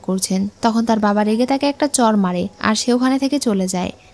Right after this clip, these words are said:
জাম্পিং জিউলিংয়ের অপরাধের ব্যাপারে জানার পরে তার সমস্ত জিনিসপত্র বের করে দিয়ে তাকে এখানে থেকে চলে যেতে বলে। তখন হঠাৎ জিউলিংয়ের শরীর খারাপ করতে শুরু করে আর সে বমি করতে শুরু করে।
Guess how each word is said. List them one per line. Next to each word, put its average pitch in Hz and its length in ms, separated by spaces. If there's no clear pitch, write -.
জাম্পিং 277 440
জিউলিংয়ের 302 500
অপরাধের 277 500
ব্যাপারে 247 360
জানার 240 320
পরে 226 380
তার 247 100
সমস্ত 254 400
জিনিসপত্র 254 640
বের 226 220
করে 285 260
দিয়ে 226 340
তাকে 262 240
এখানে 294 220
থেকে 302 220
চলে 208 260
যেতে 185 220
বলে। 180 320
তখন 294 280
হঠাৎ 240 420
জিউলিংয়ের 254 480
শরীর 262 300
খারাপ 247 320
করতে 277 280
শুরু 233 220
করে 214 260
আর 226 200
সে 240 160
বমি 233 280
করতে 294 300
শুরু 214 260
করে। 190 320